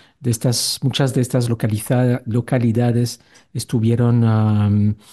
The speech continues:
ah, abandonadas. Eh, los habitantes, ah, se refugiaron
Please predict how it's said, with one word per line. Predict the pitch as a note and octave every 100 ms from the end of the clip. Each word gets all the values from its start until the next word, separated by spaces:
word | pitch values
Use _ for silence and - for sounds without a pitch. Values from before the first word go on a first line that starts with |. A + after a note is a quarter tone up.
| - _ _ _ -
ah, | B2 A2 G#2+ G#2 G#2 G#2
abandonadas. | A2 A#2 B2 B2+ D3+ C3+ D3 D3+ - - -
Eh, | A#2
los | G#2+ G2+ G2+ G2+ G#2+ A2 G2 G#2+ -
habitantes, | G#2+ G#2+ A#2+ A2+ B2+ A#2 - A#2
ah, | G#2+ G#2 G#2
se | - A#2+
refugiaron | A#2 - A2+ B2+ A#2 A#2 A2+